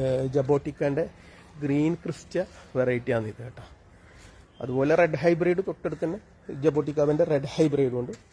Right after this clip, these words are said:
ഇതും പിടിക്കുമ്പോൾ കളർ ഇങ്ങനെ ഗ്രീൻ ആണെങ്കിലും കുറച്ച് പാകമായിട്ട് വരുമ്പോൾ കളർ റെഡ് ആവും.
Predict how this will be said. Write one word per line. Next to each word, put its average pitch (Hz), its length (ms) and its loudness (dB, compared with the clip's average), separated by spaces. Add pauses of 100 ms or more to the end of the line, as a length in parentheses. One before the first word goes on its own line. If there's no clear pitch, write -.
(420)
ഇതും 160 160 -4 (300)
പിടിക്കുമ്പോൾ 175 460 2
കളർ 190 240 8
ഇങ്ങനെ 190 180 2 (240)
ഗ്രീൻ 180 300 0
ആണെങ്കിലും 175 420 -2
കുറച്ച് 170 340 -8
പാകമായിട്ട് 151 560 2
വരുമ്പോൾ 160 260 -2 (1000)
കളർ 143 280 4 (260)
റെഡ് 123 380 2
ആവും. 113 160 0